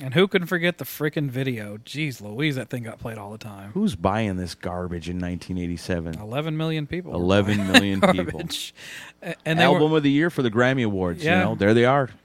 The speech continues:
Speaker 2: you know, kicking ass again. Way to go, Grammy Awards in nineteen eighty-seven.
Speaker 1: <laughs> Yeah, George Michael.
Speaker 2: Jeez.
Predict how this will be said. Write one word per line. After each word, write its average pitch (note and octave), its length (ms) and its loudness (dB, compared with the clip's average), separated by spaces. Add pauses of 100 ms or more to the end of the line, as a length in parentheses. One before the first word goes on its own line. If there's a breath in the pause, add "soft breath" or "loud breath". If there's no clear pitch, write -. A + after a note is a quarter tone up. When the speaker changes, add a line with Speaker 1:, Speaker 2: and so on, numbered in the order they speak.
Speaker 2:
you F#2+ 80 -4
know, F#2+ 260 -2
kicking G#2 260 0
ass A2+ 240 0
again. B2 300 0
Way G2+ 140 2
to A2 80 0
go, B2+ 160 2
Grammy G2 340 2
Awards G2 360 0
in F#2+ 60 -2
nineteen F#2+ 320 -2
eighty-seven. F#2 480 -2
Speaker 1:
<laughs> F#3 40 0
Yeah, D3 100 2
George D3 320 -2
Michael. C#3 400 -4 (180 loud breath)
Speaker 2:
Jeez. E2 540 -6